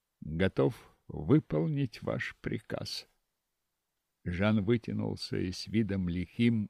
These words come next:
и придурковатым уставился на командира. Ладно, действуй. Де Баон усмехнулся и махнул рукой. С Эрсаном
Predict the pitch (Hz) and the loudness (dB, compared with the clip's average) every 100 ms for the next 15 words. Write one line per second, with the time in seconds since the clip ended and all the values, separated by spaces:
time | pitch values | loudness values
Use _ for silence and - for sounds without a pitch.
0 | - 120 - - 104 95 107 - - 90 | -2 -2 -2 0 0 2 0 -2 -4 0
1 | 120 - 127 110 95 - - 98 104 101 | 0 0 -4 -6 -6 -8 -2 -2 -2 -6
2 | - 98 98 104 90 82 80 80 76 _ | -8 -6 -6 -4 -4 -2 -4 -6 -8 _
3 | _ _ _ _ _ _ _ _ _ _ | _ _ _ _ _ _ _ _ _ _
4 | _ _ _ - 123 123 98 76 - _ | _ _ _ 8 12 12 8 2 -14 _
5 | _ _ _ _ _ _ _ _ - 92 | _ _ _ _ _ _ _ _ -4 10
6 | 143 139 - - - - - 101 - _ | 12 12 10 -2 -8 -8 -10 -12 -18 _
7 | _ _ _ _ _ _ _ _ _ _ | _ _ _ _ _ _ _ _ _ _
8 | _ - 82 90 107 107 92 101 104 107 | _ -8 -2 2 4 4 4 6 6 6
9 | 101 95 - _ _ _ - 90 92 87 | 4 0 -8 _ _ _ -6 -4 -2 -4
10 | - 95 123 117 107 - - - - - | -2 2 2 2 -4 -16 -10 -10 -8 -4
11 | 117 95 - - 82 87 87 82 82 _ | -2 -4 -8 -8 -4 -4 -4 -6 -8 _
12 | - - - _ _ _ _ _ _ _ | -12 -12 -12 _ _ _ _ _ _ _
13 | _ _ _ _ _ _ _ _ _ - | _ _ _ _ _ _ _ _ _ 2
14 | 123 131 123 - 196 220 233 208 202 190 | 6 8 6 8 10 10 8 8 6 2